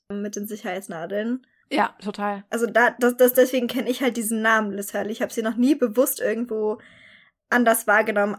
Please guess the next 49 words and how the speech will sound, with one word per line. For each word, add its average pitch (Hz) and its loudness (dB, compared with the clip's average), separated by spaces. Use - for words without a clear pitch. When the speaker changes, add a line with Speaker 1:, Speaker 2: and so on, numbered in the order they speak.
Speaker 1:
außer 247 4
auf - -4
diesem 196 -6
Bild. - -10
Speaker 2:
Ja, 302 0
ich - -4
glaub 302 -2
auch, 262 2
also 226 0
ich 226 -10
weiß, 226 0
dass 214 -10
sie - -6
auch - -8
in 202 -8
anderen 208 -6
Sachen 196 -10
mitspielt. 254 -4
Ich 233 -10
glaub, 220 -4
ich - -12
hab 214 -14
sie - -8
auch 202 -8
schon 208 -8
woanders 202 -8
gesehen. 254 -4
Aber 262 4
wenn 247 0
ich 247 -2
an - 2
Liz 330 2
Speaker 1:
<clears throat> 240 -6
Speaker 2:
Hurley 247 -4
denke, 220 -6
denke 226 -4
ich - -14
auch 247 0
ans 208 -8
Kleid 226 -4
und 254 0
leider 294 6
halt 285 4
auch 262 4
an 269 2
diese 254 2
Hugh 240 -2
Grant 233 0
Story, 254 -4